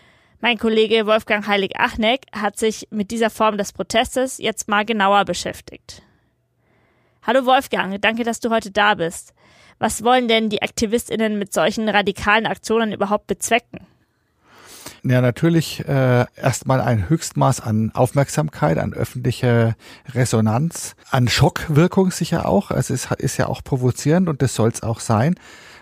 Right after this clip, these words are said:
Speaker 2: weil sie eben sagen, äh, wenn hier nicht, äh, mal energischer sozusagen protestiert wird, mutiger, äh, und es auch ein bisschen wehtut, äh, kommt da nichts politisch in Gang.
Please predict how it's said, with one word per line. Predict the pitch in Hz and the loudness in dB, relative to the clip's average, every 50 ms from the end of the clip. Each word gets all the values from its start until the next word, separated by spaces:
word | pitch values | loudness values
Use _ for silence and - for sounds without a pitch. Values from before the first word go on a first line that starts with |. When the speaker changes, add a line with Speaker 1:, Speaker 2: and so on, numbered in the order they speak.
| - | -6
Speaker 2:
weil | - - 110 110 123 127 131 127 | 0 2 4 4 6 4 4 2
sie | - - 131 127 - | 2 0 -2 -2 0
eben | - 120 117 120 120 | 0 0 0 0 -2
sagen, | - - 110 107 101 104 120 127 143 147 143 143 | -2 0 0 0 2 2 0 0 0 -2 -2 -2
äh, | - 123 120 120 117 117 117 107 107 | 0 2 4 4 6 4 4 4 4
wenn | 113 120 127 131 131 127 - - - - - - - - _ _ - | 4 2 4 2 0 0 -2 -4 -10 -20 -20 -20 -20 -20 _ _ -8
hier | 123 127 131 131 123 | -2 0 2 2 4
nicht, | 120 123 123 120 - - - - - _ _ _ - - - - | 4 2 2 0 -2 -6 -14 -18 -20 _ _ _ -20 -18 -16 -12
äh, | - - - - - - - 110 | -10 -10 -8 -8 -6 -6 -4 0
mal | 110 110 110 110 - | 2 2 2 2 2
energischer | - 120 113 117 135 127 135 - 160 147 - 151 139 | 2 4 4 4 4 4 2 2 0 0 2 2 0
sozusagen | - 147 135 - 139 - - 123 123 123 131 | 0 -2 -2 -4 -4 -2 -2 -2 -2 -2 -2
protestiert | - - 123 117 - 123 - - - 135 139 151 - | -4 -2 -2 -2 -2 -2 -6 -4 0 0 0 2 2
wird, | 151 151 - - | 2 0 2 2
mutiger, | 127 139 165 - - 160 151 - 160 165 165 - _ - - - - - - - _ _ _ | 2 2 2 2 0 0 0 2 2 2 0 -2 _ -18 -20 -20 -20 -20 -20 -20 _ _ _
äh, | - 113 113 113 117 113 | -2 2 2 4 4 4
und | - 123 117 117 | 2 2 0 0
es | 117 123 | 0 2
auch | 127 127 | 2 4
ein | 123 | 4
bisschen | 143 135 - - 135 110 | 4 2 2 2 2 4
wehtut, | 123 151 185 - - 202 220 - - - _ - - - - - _ | 4 4 2 2 0 -2 -2 -2 -4 -8 _ -20 -20 -20 -20 -18 _
äh, | - 127 123 - - | -4 -4 -4 -4 -2
kommt | - 127 120 113 - | -2 -2 -2 0 0
da | 113 117 | 0 2
nichts | 110 107 101 - - - | 2 2 0 -2 -6 -8
politisch | - - 101 107 113 - 110 - | -4 -4 -4 -4 -4 -6 -8 -6
in | 123 120 98 | -8 -6 -4
Gang. | - 98 101 110 104 | -2 -2 0 -2 -4